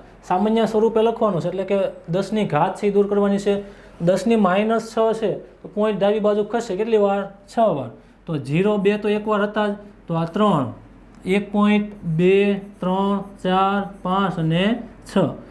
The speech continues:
એને પોઇન્ટ ઝીરો. થઈ જશે હવે એક, બે, ત્રણ, ચાર, પાંચ, છ. ઝીરો પોઇન્ટ ઝીરો ઝીરો ઝીરો ત્રણસો બે. આ થઈ ગયું એનું સામાન્ય સ્વરૂપ.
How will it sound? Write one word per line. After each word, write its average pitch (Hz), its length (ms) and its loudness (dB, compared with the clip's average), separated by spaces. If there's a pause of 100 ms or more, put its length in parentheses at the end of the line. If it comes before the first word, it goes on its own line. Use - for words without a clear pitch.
(220)
એને 185 200 0
પોઇન્ટ 165 800 0
ઝીરો. 127 280 0 (540)
થઈ 190 100 4
જશે 202 260 4
હવે 202 120 2
એક, 190 440 0
બે, 180 400 2
ત્રણ, 196 300 0
ચાર, 185 360 2
પાંચ, 175 360 -4
છ. 131 320 -4
ઝીરો 165 240 0
પોઇન્ટ 175 300 -2
ઝીરો 160 200 0
ઝીરો 165 240 2
ઝીરો 160 240 2
ત્રણસો 165 760 -2 (180)
બે. 160 160 2
આ 156 100 2
થઈ 160 120 -4
ગયું 165 100 -2
એનું 160 120 -2
સામાન્ય 170 320 -2
સ્વરૂપ. 185 260 0